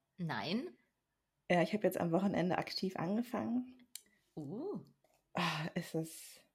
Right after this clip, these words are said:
Speaker 1: Grottig?
Speaker 2: Ja, es ist furchtbar.
Speaker 1: <laughs>
Speaker 2: Ich, ich würd nicht mal sagen, dass ich hohe Ansprüche hab. Und trotzdem <laughs> ist es echt schwierig, was zu finden. Immer wenn ich denk, „Ah ja, die W G klingt cool“, dann steht in der Beschreibung,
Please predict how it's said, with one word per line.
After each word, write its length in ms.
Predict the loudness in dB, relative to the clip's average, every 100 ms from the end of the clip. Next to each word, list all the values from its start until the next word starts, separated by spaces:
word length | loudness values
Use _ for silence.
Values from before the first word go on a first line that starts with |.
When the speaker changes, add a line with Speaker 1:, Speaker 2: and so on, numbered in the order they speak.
| _ _ _ _ _
Speaker 1:
Grottig? 500 | -2 0 0 -4 -6 0
Speaker 2:
Ja, 220 | 4 4
es 140 | 2
ist 100 | -4
furchtbar. 540 | -6 -6 -6 -6 -6 -6
Speaker 1:
<laughs> 60 | -12 -14 -14 0 4 4
Speaker 2:
Ich, 160 | 2 -2 -2
ich 140 | 0 4
würd 200 | 4 6
nicht 140 | 6
mal 100 | 8
sagen, 300 | 8 6 6
dass 120 | 4 2
ich 180 | 2
hohe 240 | 4 6 6
Ansprüche 500 | 2 2 0 0 0
hab. 180 | -2 -4 _ _ _ -20 -20 -2
Und 120 | 6 8
trotzdem 640 | 8 6 4 2 8 8
<laughs> 1200 | 8 4 -16 _ _ -2 -2 -14 -12 -10 -8 -6
ist 160 | -4
es 80 | 0
echt 260 | 6 6 6
schwierig, 300 | 6 8 8
was 200 | 6 4
zu 100 | -2
finden. 340 | 6 6 6 6
Immer 180 | 6
wenn 100 | 6
ich 80 | 6
denk, 220 | 4 0 -2
„Ah 200 | 0 2
ja, 280 | 2 2 2
die 180 | 2 2
W 60 |
G 400 | 0 0 2 0 -4 _ _ 0
klingt 340 | 4 4 2
cool“, 320 | 2 4 2 -2 _ _ -20 -20 _ _ _ _ _ _ _ _
dann 180 | 0 2
steht 260 | 2 2 2
in 100 | 2
der 60 | 0
Beschreibung, 760 | 0 0 2 4 2 0 -4